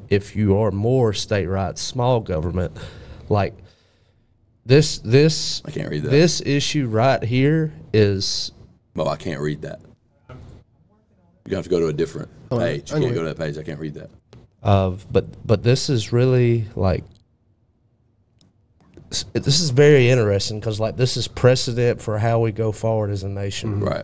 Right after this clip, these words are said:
Speaker 1: If that makes sense.
Speaker 2: I can't read it. The t-, T V is too small. I can't read it.
Speaker 3: Just
Speaker 2: You
Speaker 3: hit
Speaker 2: have
Speaker 3: your,
Speaker 2: to zoom it in,
Speaker 3: just
Speaker 2: or you
Speaker 3: hit your
Speaker 2: gotta
Speaker 3: size.
Speaker 1: Uh, the powers are n-, not delegated to the United States, the Constitution, nor prohibited it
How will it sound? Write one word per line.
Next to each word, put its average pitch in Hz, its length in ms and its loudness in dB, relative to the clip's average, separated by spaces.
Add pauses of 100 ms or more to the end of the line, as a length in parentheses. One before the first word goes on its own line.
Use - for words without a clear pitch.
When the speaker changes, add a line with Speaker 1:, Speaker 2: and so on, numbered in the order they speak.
Speaker 1:
If 107 120 -4
that - 160 2
makes 107 220 -6
sense. 107 380 -2
Speaker 2:
I - 160 -6
can't - 120 -8
read 73 160 -8
it. - 180 -16
The 90 120 -4
t-, 82 80 0
T 98 160 -2
V 90 80 0
is 85 120 -4
too 78 80 -6
small. 76 260 -6
I - 60 -16
can't 67 160 -10
read 73 140 -8
it. - 60 -18 (2000)
Speaker 3:
Just 147 220 0
Speaker 2:
You 175 80 -2
Speaker 3:
hit 147 80 -6
Speaker 2:
have - 20 -2
Speaker 3:
your, 151 80 2
Speaker 2:
to 135 60 -2
zoom 160 180 -4
it 82 60 -2
in, 82 240 -2
Speaker 3:
just 139 160 -2
Speaker 2:
or - 20 2
you 160 60 2
Speaker 3:
hit 151 80 -4
your 135 80 2
Speaker 2:
gotta 135 380 0
Speaker 3:
size. - 120 -8 (1400)
Speaker 1:
Uh, 135 280 8
the 127 80 0
powers 143 420 6
are 123 80 2
n-, 120 220 -2 (160)
not 135 240 4
delegated 123 500 4
to 123 100 -6
the 110 320 -4
United 117 300 0
States, 110 420 -2
the - 180 -6
Constitution, 113 800 0
nor 110 160 4
prohibited 110 640 0
it - 100 -6